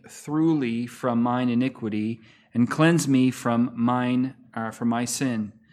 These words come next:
For I acknowledge my transgressions, and my sin is ever before me.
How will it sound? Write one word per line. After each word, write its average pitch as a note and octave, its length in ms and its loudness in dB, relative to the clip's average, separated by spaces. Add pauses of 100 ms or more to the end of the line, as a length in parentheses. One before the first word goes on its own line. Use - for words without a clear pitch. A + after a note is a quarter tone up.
(300)
For - 180 0
I B2+ 80 6
acknowledge B2+ 640 2
my B2 360 2
transgressions, B2 1000 -4
and A2 260 -4
my G#2+ 160 -4
sin A#2 480 -2
is G#2 360 -8
ever A#2+ 280 -2
before A2+ 420 -4
me. G#2 320 -4